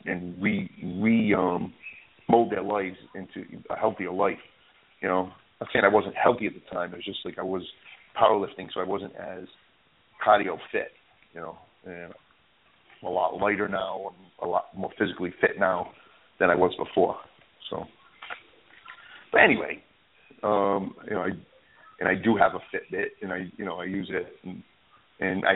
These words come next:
had it before, um, the, uh, what do you call it? The, uh, the show was even using it.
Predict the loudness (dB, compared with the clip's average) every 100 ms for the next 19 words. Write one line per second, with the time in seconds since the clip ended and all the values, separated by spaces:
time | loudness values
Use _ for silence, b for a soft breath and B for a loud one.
0 | 6 6 4 -2 2 4 6 4 -2 -6
1 | -10 _ _ _ _ _ -20 _ _ _
2 | _ _ _ _ -8 -6 -2 0 0 0
3 | -4 -4 -4 -6 -8 -6 -4 -2 -4 -8
4 | -14 _ _ _ -18 -18 _ _ -20 -4
5 | 2 4 4 4 -2 -4 0 0 0 -8